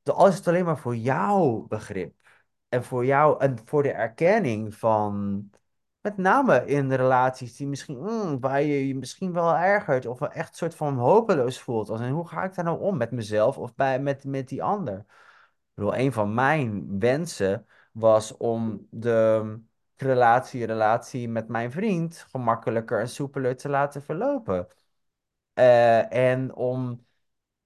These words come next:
om hem niet, ehm, om echt zijn anders zijn, ehm, te erkennen. Toen werd opeens mijn interesse gewekt. Ik dacht voor andere dingen, maar uiteindelijk, weet je, toen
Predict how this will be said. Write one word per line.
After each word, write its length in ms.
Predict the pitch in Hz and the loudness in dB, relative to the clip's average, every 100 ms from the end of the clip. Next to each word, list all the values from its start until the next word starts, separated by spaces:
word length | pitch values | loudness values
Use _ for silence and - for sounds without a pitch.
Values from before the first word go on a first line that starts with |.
| - | -2
om 460 | 143 139 131 - _ _ _ _ _ _ | 0 0 -4 -8 _ _ _ _ _ _
hem 460 | 123 131 214 240 175 | -6 0 0 0 0
niet, 420 | 139 123 - - - | 0 -2 -8 -18 -4
ehm, 800 | 113 117 113 110 110 107 104 101 - | 0 2 2 0 -4 -8 -8 -10 -10
om 220 | 139 143 | -6 -4
echt 240 | - 156 - | -4 -4 -2
zijn 180 | 156 - | -4 -2
anders 600 | 170 247 220 151 123 101 | -2 -2 0 -2 -2 -6
zijn, 920 | 104 117 117 104 101 110 180 226 - _ _ _ _ _ _ _ _ - | -4 0 0 0 -2 -4 -6 -8 -14 _ _ _ _ _ _ _ _ -2
ehm, 720 | 127 117 113 110 107 104 98 - _ | 2 4 6 4 0 -6 -10 -14 _
te 140 | - 120 | -4 -2
erkennen. 720 | 113 - 190 175 107 101 _ | -2 0 0 2 0 -2 _
Toen 440 | - 202 135 107 95 | -6 -2 -2 -4 0
werd 200 | 113 113 | 0 -2
opeens 400 | 110 113 120 - | -6 -8 -8 -8
mijn 240 | 113 104 | -6 -6
interesse 460 | 104 - 107 110 101 | -8 -8 -8 -8 -8
gewekt. 380 | 110 107 110 - | -2 0 0 -2
Ik 140 | 92 | -2
dacht 240 | 104 98 | -2 -2
voor 120 | - - | -6 -6
andere 360 | 123 143 110 | -4 -2 -2
dingen, 300 | 90 95 92 | -2 -4 -2
maar 100 | 95 | -2
uiteindelijk, 840 | 87 92 104 127 151 101 92 98 - | -2 -4 -4 -2 -2 -2 -2 -4 -8
weet 180 | 98 98 | -10 -10
je, 120 | 127 | -10
toen 420 | - 113 104 101 | -8 -8 -8 -10